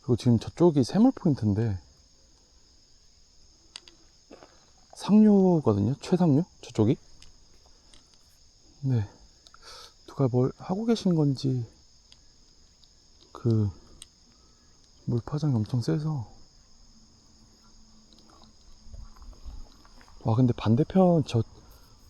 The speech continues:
아까 말했던 그 직벽 포인트는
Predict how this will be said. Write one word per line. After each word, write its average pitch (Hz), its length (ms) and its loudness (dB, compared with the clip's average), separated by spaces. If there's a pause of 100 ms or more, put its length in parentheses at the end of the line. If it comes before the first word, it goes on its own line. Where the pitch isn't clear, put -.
(320)
아까 131 200 -4
말했던 117 520 2
그 98 340 0 (1700)
직벽 - 320 -8
포인트는 123 520 0